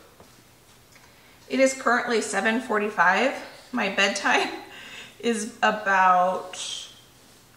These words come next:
eight thirty, nine o'clock. So my goal is to try to get this wall cut in for a second time.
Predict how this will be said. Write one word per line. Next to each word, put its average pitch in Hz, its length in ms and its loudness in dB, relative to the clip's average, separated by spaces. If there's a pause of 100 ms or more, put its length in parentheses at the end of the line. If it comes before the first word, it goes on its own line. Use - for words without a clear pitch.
(760)
eight - 280 -2
thirty, 294 360 2
nine 202 320 2
o'clock. 247 500 2 (1300)
So 226 60 -4
my 233 280 4
goal 262 300 10
is 226 200 2
to - 180 -8
try 208 340 2
to 208 140 -4
get 202 280 -2
this 185 520 0
wall 196 440 2
cut 185 280 0
in 185 180 -4
for 185 180 -4
a 170 40 -4
second - 420 -6
time. 190 320 2